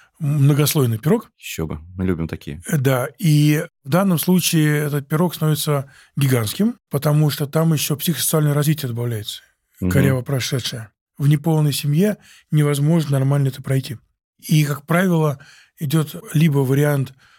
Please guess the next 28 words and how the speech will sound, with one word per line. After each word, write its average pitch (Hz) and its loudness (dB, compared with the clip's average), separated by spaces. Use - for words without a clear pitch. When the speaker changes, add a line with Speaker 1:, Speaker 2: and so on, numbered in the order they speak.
Speaker 1:
гиперопеки 156 0
со 131 -2
стороны, 135 0
э, 131 -4
мамы 127 0
или 123 -4
бабушек, 120 -4
либо, 170 2
наоборот, 156 -2
такой 147 -4
экстренной 151 0
сепарации. 139 -2
То - -6
есть 147 0
ребенок 147 2
слишком 143 0
быстро 123 2
отделяется 117 -2
от 120 -8
мамы, 175 0
Speaker 2:
Мгм. 92 -2
Speaker 1:
потому 147 2
что - -4
нету 151 2
фигуры 135 0
отца, 190 -2
которая 151 0
может 143 0